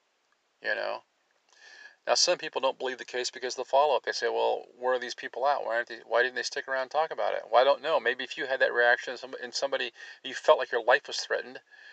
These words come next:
maybe you would do the same thing. Maybe you just drop out of sight. Ask not to be bothered anymore. I think people do that sometimes. But overall, it's a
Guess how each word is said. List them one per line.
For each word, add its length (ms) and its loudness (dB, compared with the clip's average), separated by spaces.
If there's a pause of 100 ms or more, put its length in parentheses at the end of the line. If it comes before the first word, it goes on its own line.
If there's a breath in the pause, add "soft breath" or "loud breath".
(240 loud breath)
maybe 240 -2
you 140 -8
would 80 -6
do 80 -8
the 100 -12
same 260 -4
thing. 260 -2
Maybe 200 -2
you 60 -14
just 200 -10
drop 280 2
out 100 -2
of 60 -4
sight. 380 0 (600)
Ask 300 2
not 160 -6
to 80 -14
be 100 -12
bothered 360 0
anymore. 540 -10
I 60 -8
think 200 -12
people 240 -8
do 140 -8
that 180 -4
sometimes. 680 -10 (840 loud breath)
But 100 4
overall, 440 10
it's 160 4
a 80 0